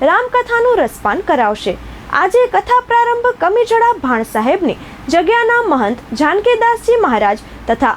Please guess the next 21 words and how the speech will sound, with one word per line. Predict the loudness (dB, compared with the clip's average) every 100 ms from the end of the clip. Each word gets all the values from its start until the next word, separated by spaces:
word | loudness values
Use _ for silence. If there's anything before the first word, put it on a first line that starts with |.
| 0
અન્ય | 2 2 2
સંતો | -2 0 0 0
મહંતોના | 0 0 0 0 0
હસ્તે | -2 -2 -2
કરાવવામાં | 0 2 2 0 0 0 -2 0
આવ્યું | 0 0
હતું. | 0 -2 -4 -10 -18 -6 0
રામકથા | 0 0 0 -2 0 0
દરમિયાન | 0 0 0 0 -2 -6 -8 -2
તારીખ | 0 0 -2 -2
ચૌદ | 0 2 2 2
સાત | 0 0
બે | 0 0
હજાર | 0 0 0 0
ચોવીસના | 0 0 0 -2 -2 -10 -6 0
રામ | 2 2 2
જન્મોત્સવ, | 2 2 0 0 -2 -2 0
તારીખ | -2 -2 -4 -4
સત્તરના | -2 0 0 2 2 2
રામ | 0 0 -2
પાદુકા | 0 0 0